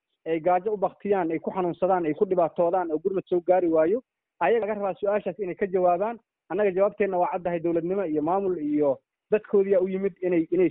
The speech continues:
sugaan, inaysan dhegaysan been, inaana lagu kicin qabiil, inaana lagu, inaan dagaal la gelin. Annaga waxaa naga go'an nimankan khawaarijta inaan beegsanno. Guud ahaan dadka Soomaaliya waxay go'aan ku gaareen iyo dowladdoodaba inay iska saaraan.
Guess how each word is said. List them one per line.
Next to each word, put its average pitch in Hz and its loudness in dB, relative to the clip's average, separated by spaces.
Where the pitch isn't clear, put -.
sugaan, 185 0
inaysan 208 2
dhegaysan 185 0
been, 196 0
inaana 190 -2
lagu 185 2
kicin 170 -2
qabiil, 190 -2
inaana 180 -2
lagu, 190 2
inaan 185 0
dagaal 180 4
la 170 -2
gelin. 139 -14
Annaga 214 2
waxaa 208 0
naga 196 -4
go'an 180 -2
nimankan 180 -2
khawaarijta 180 0
inaan 165 -4
beegsanno. 175 0
Guud 175 2
ahaan 202 -2
dadka 196 -2
Soomaaliya 190 2
waxay 156 0
go'aan 196 2
ku 202 -10
gaareen 180 0
iyo 175 -2
dowladdoodaba 180 0
inay 180 -2
iska 175 -2
saaraan. 175 0